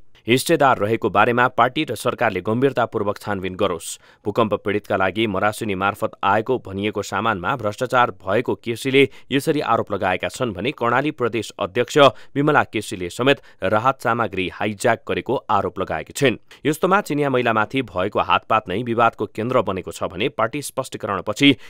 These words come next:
केसीले गुरुङमाथि गम्भीर आरोप लगाएका छन्।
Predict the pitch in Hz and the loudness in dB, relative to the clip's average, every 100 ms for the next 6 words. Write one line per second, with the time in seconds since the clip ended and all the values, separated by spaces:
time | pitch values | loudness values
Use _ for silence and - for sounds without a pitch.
0 | - - 165 175 117 90 113 139 123 113 | -8 0 0 0 -2 -2 0 2 2 -2
1 | 139 104 107 113 139 - 208 - 95 87 | -4 -2 -2 -2 -4 -2 -2 -2 -4 -4
2 | 80 76 85 - 117 | -6 -8 -6 0 0